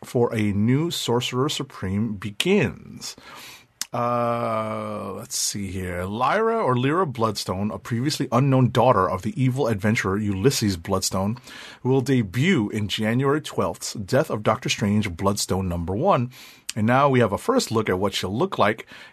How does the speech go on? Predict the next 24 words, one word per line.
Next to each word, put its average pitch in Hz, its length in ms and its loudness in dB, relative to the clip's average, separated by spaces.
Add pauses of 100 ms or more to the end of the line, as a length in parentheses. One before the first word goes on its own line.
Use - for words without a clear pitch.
in 113 160 0
a 98 60 0
new 123 180 4
design 110 460 2
variant 113 320 0
cover 104 420 -2
sh-, - 300 -2
uh, 95 180 -2
shown 110 300 2
on 92 120 2
this 113 140 0
webpage. 85 480 -4 (640)
Uh, 101 640 4
Lyra, 143 520 0
or 120 180 -4
Lyra 135 420 0
Bloodstone, 117 960 -4 (1400)
will 120 240 6
debut 117 500 2
alongside 120 520 2
her 113 120 4
already 101 380 -2
established 110 500 0
siblings 120 480 2